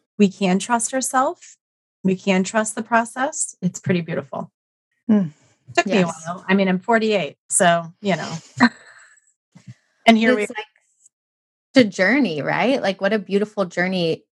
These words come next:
Speaker 2: How many people actually get to that place of being able to open their heart? I mean, I have to work in my heart. Last week, I worked in my heart chakra every day.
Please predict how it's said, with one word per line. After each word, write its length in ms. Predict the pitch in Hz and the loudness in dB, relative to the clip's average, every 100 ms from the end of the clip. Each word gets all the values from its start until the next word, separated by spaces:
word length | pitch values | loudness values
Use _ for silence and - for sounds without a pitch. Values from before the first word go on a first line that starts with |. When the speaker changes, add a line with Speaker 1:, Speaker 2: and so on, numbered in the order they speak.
| - | -12
Speaker 2:
How 200 | 156 185 196 | -6 -2 0
many 140 | 208 | 0
people 460 | 208 202 185 165 - | -4 -2 -2 -2 -2
actually 380 | 165 170 - 190 | -4 -4 -4 -4
get 300 | 151 165 - | -2 -4 -4
to 100 | 190 | -4
that 240 | 165 - | -4 -4
place 300 | - 170 165 160 | -2 -2 -2 -6
of 160 | 160 | -4
being 240 | 170 170 160 | -2 0 -2
able 320 | 160 160 156 | -2 -2 -4
to 480 | - 160 151 - - _ _ _ _ _ _ _ - | -4 -4 -4 -6 -12 _ _ _ _ _ _ _ 0
open 300 | 175 190 180 | 0 -2 -2
their 140 | 151 | -2
heart? 360 | 135 175 220 - _ _ _ | -2 -2 -2 -4 _ _ _
I 60 | 175 | 0
mean, 160 | 180 | 2
I 100 | 175 | 0
have 200 | 220 240 | 0 -2
to 100 | 214 | -2
work 180 | 175 180 | -2 -2
in 80 | 190 | -2
my 100 | 175 | 0
heart. 280 | 175 202 - | 0 0 0
Last 240 | 190 214 | -2 0
week, 120 | 294 | 0
I 80 | 311 | 2
worked 240 | 269 254 | 0 0
in 80 | 262 | 2
my 120 | 247 | 2
heart 200 | 196 185 | 2 -4
chakra 400 | - 226 233 240 - | -2 -2 0 -2 -2
every 320 | 196 190 208 | -4 0 -2
day. 360 | 185 180 156 147 | -2 -4 -4 -6